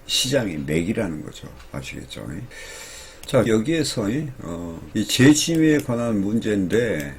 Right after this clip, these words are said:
여기 보세요. 이런 경우 눌림목, 아까 그게 눌림목의 하향 조정이거든요. 이게 하향 조정 받을 때 눌림목에서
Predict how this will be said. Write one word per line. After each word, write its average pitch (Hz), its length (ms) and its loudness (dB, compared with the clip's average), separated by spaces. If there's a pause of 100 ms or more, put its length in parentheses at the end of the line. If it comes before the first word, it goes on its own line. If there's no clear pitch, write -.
(100)
여기 131 160 6
보세요. 78 580 -4
이런 185 300 8
경우 135 320 4
눌림목, 156 680 2
아까 139 320 0
그게 139 280 2
눌림목의 127 540 4
하향 139 380 2
조정이거든요. 87 920 0
이게 71 800 -6
하향 147 540 2
조정 117 500 -2
받을 92 400 -2 (140)
때 151 260 4 (100)
눌림목에서 98 880 0